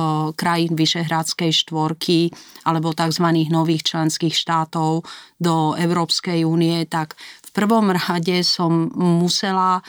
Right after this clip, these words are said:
študentom, ktorým to bolo úplne, e, jedno, ke-, keď to bol napríklad, e, v Spojených štátoch amerických, musela som ich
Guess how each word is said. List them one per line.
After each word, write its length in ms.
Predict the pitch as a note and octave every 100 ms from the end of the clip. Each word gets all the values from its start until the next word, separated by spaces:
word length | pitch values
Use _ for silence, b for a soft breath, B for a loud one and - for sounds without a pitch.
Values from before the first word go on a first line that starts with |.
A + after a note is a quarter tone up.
| B B B _ E3+ E3+ D#3+ D#3+ D#3
študentom, 640 | - A#3 A3+ A3 A3 G3
ktorým 380 | F3+ - F#3 F#3
to 140 | F3 E3
bolo 260 | E3+ D#3+
úplne, 380 | E3 E3+ F#3+ F#3
e, 220 | E3 D#3 - F3 E3+ D#3+ F3+
jedno, 400 | F3 F3 F#3 F3
ke-, 180 | - D#3+ -
keď 160 | - D#3+
to 120 | F#3
bol 160 | F#3 F#3
napríklad, 560 | F3+ F3 F3 F3+ E3+
e, 80 | - E3+ E3
v 80 |
Spojených 480 | - F3+ E3+ E3 D#3
štátoch 400 | F3 E3 E3+ E3
amerických, 840 | D#3 E3 D#3+ D#3 - - E3+ E3+ B B B B
musela 320 | F#3+ G#3+ G3+
som 180 | G3 G#3
ich 100 | F#3+